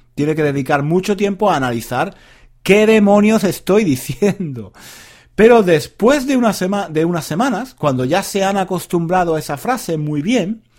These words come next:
porque yo, yo ca-, cada vez que entro en clase digo, "Hola, ¿qué tal? ¿Cómo te llamas?".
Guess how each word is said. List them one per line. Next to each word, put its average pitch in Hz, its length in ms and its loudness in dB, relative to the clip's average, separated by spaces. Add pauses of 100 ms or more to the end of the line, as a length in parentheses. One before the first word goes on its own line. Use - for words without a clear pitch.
(180)
porque - 380 -10 (360)
yo, 131 600 -8
yo 123 200 -8
ca-, 147 220 -4 (400)
cada 139 240 0
vez 151 200 0
que 151 200 0
entro 151 300 -2
en 139 140 -2
clase 165 360 -2
digo, 131 280 -2
"Hola, 190 220 2
¿qué 214 140 -4
tal? 117 260 -4
¿Cómo 196 240 -2
te 190 140 -4
llamas?". 98 400 -8